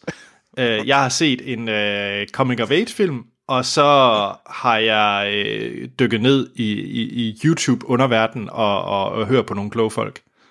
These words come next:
Speaker 1: Okay. Okay, okay, okay. Jeg, jeg er også lidt intrigued. Øh, det, det bliver meget spændende, det her.
Speaker 2: Mm,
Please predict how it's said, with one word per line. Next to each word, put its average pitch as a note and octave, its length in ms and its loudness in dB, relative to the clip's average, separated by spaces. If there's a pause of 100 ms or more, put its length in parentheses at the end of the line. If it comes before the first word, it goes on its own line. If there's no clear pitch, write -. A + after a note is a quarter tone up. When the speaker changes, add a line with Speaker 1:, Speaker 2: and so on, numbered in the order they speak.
(580)
Speaker 1:
Okay. D3 460 0 (1000)
Okay, G#3+ 300 -2
okay, A3+ 360 0
okay. - 280 0
Jeg, A#2+ 220 6
jeg E3 100 8
er F#3 40 8
også F3+ 200 2
lidt F3+ 120 0
intrigued. C#3+ 560 -4 (100)
Øh, G2+ 480 4 (240)
det, E3+ 100 2 (460)
det D4 80 -12
bliver C4 140 -6
meget C#4 120 -2
spændende, C#4+ 280 -4
det B3 100 -8
her. A#3 140 -6 (760)
Speaker 2:
Mm, D#3+ 240 2